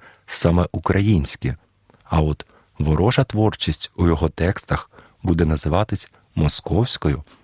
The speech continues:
або російською. Власне, у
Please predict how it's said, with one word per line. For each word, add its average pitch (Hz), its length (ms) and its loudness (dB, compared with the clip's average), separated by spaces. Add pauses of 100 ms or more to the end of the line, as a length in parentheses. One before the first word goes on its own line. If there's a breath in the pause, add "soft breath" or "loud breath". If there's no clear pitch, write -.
(120 soft breath)
або 80 460 0
російською. 82 800 -2 (1400 loud breath)
Власне, 135 540 4
у 101 260 4